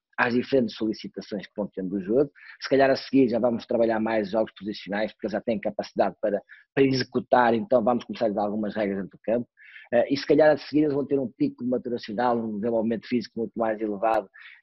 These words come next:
eh, e poderemos estar a falar na etapa de juvenis ou não. Isto não tem que ser tão estanque, porque nós sabemos que a idade biológica não,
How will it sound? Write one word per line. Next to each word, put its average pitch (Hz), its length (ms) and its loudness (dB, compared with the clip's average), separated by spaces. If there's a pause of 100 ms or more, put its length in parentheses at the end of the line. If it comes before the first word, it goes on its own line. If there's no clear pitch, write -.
eh, 101 420 2
e 110 260 -4 (100)
poderemos 123 280 2
estar 120 120 4
a 113 40 0
falar 120 200 2
na 113 80 0
etapa 107 340 0
de 95 80 -4
juvenis 143 380 4
ou 147 100 4
não. 123 240 2
Isto 113 200 -8
não 135 100 -2
tem 143 160 2
que - 100 -6
ser 131 140 2
tão 127 160 2
estanque, 131 460 2
porque - 160 -8
nós 120 120 -4
sabemos 123 300 -4
que 120 120 -4
a - 20 -4
idade 107 240 -2
biológica 110 520 -2 (140)
não, 107 160 -16